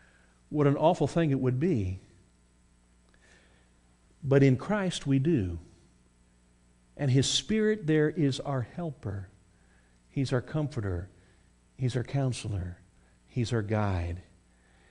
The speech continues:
He is our convictor. He is our compeller. He moves within us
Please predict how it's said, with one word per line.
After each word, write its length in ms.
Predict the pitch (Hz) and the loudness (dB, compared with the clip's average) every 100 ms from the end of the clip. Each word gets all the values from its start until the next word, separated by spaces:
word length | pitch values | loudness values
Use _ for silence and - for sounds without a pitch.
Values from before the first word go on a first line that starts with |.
| _ | _
He 220 | - 151 | 2 6
is 100 | 156 | 6
our 120 | 123 120 | 6 2
convictor. 760 | - 127 120 151 - 107 101 | 2 2 4 2 2 -4 -2
He 200 | 92 139 | 4 4
is 160 | 147 123 | 4 2
our 120 | 127 | 0
compeller. 760 | - 131 - 156 143 101 90 - - - _ _ _ _ _ _ _ _ _ _ _ - | 0 0 0 -2 0 0 -2 -6 -18 -20 _ _ _ _ _ _ _ _ _ _ _ -16
He 240 | - 147 | 0 4
moves 720 | 151 156 170 220 214 143 - - | 6 8 8 8 6 6 4 2
within 420 | 135 127 127 113 | 2 2 2 0
us 400 | 90 98 - - | -2 -4 -4 -6